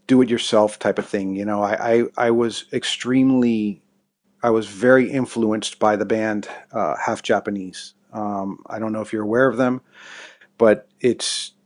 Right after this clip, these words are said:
two brothers, Chad and David Fair. They started a band. They couldn't play their instruments, but that didn't stop 'em. They said, "We're gonna do it," and, and they did it, and they've been around for, I don't know, thirty years now, and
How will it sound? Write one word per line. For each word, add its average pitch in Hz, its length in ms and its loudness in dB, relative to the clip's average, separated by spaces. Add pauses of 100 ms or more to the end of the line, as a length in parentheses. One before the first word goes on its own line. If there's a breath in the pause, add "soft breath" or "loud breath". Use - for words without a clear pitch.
two 139 160 2
brothers, 120 680 2 (460)
Chad 120 340 4
and 117 160 -4
David 113 300 -4
Fair. 113 500 0 (140)
They 101 100 -2
started 113 400 2
a 107 40 -2
band. 110 420 -4 (400)
They 101 480 -2
couldn't 113 240 -2
play 120 200 2
their 107 180 2
instruments, 143 520 -2
but - 240 -2
that 110 240 2
didn't 110 200 -2
stop 113 320 2
'em. 156 200 -8 (440)
They 98 180 -2
said, 107 260 -4
"We're 107 140 0
gonna 107 180 -2
do 127 220 0
it," 143 160 0
and, 101 400 -2
and 101 180 -6
they 101 140 -4
did 120 220 -4
it, - 180 -2
and 104 160 -6
they've 107 180 -4
been 117 160 -4
around 117 460 -2
for, 104 500 -2 (840 soft breath)
I 107 120 4
don't 95 120 2
know, 113 140 0 (160)
thirty 104 240 0
years 117 320 0
now, 135 360 -2 (300)
and 101 640 -4